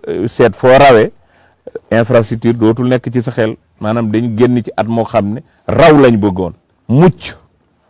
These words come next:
Moo tax yu bari gouvernement bi euh, euh, euh, euh, namoon na ko def, mu am ay gàllankoor.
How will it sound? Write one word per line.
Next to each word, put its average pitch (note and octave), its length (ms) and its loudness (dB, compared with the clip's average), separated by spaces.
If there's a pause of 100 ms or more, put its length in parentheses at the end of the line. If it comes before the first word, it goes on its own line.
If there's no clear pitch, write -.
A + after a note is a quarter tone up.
(380)
Moo G#2+ 180 0
tax A#2+ 340 -4
yu G#2+ 160 -4
bari B2 360 2 (280)
gouvernement G#2+ 560 0
bi G2 260 -6 (400)
euh, G2+ 440 0
euh, G#2+ 440 -2
euh, G#2 720 -4
euh, G3+ 260 0
namoon C#3 500 2
na C3 100 4
ko A#2+ 100 2
def, A#2 260 0 (260)
mu D3+ 160 -4
am G#2+ 160 -4
ay G2 160 -4
gàllankoor. F#2 520 -2